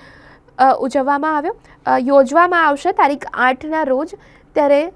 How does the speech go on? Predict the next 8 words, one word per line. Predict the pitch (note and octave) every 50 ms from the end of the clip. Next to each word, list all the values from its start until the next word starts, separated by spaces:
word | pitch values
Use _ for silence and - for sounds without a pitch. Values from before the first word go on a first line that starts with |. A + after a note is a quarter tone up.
| _ _ _ - -
સમગ્ર | D#4 C#4 C4+ C4 - D4+ D4+
કાર્યક્રમ | D4 - - B3+ A#3+ B3+ B3+ - D4+ D#4 D#4 D#4 D4+ B3+
વિશે | C4 C4 B3+ - D#4+ B3 - - - - - -
ગુરુહરિ | A#3+ B3+ C#4 C4+ D4 D#4+ F4 G#4+
પરમ | A4 G#4+ E4+ C#4+ C#4+ C#4 C#4
પૂજ્ય | - C#4 C#4 B3+ - C#4 C#4+
હરિપ્રસાદ | D4 D4 C4+ B3+ C4+ B3+ - C#4+ C#4+ D#4 F4+
સ્વામીજીના | F4+ F4+ F4 C#4 B3 A#3+ C4 B3+ C4+ C4+ B3 A#3+ A#3+ C4+ E4+